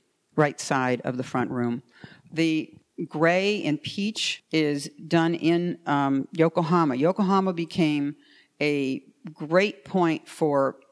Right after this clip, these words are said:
manufacturing or sewing kimono that were sold directly to the Western market. So there are, this particular one has a wider, uh, skirt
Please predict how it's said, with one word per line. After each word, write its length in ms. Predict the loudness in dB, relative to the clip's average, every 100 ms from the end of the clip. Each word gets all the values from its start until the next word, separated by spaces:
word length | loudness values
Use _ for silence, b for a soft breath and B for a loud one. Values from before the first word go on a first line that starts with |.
| _ _ _ _
manufacturing 920 | 0 2 2 -2 0 0 0 -4 -4
or 80 | -4
sewing 560 | -4 0 2 2 0 -4
kimono 640 | -2 0 0 -2 -4 -8 -16 _ _ _ _
that 240 | 0 0
were 100 | 0
sold 300 | -2 0 0
directly 340 | 2 0 0 -2
to 80 | -2
the 80 |
Western 360 | -2 -2 -4 -6
market. 380 | -6 -8 -12 _ _ b b -2
So 200 | 2 4
there 220 | 2 2
are, 320 | 4 4 0 0
this 360 | 0 0 -4 -12 -10
particular 400 | -2 -2 0 0
one 460 | 0 2 0 -2 -6
has 400 | -2 0 0 -2 -4
a 100 | -4
wider, 760 | 0 2 4 2 0 -2 -6 -14 _ _
uh, 160 | -2 0
skirt 540 | -2 2 2 2 -8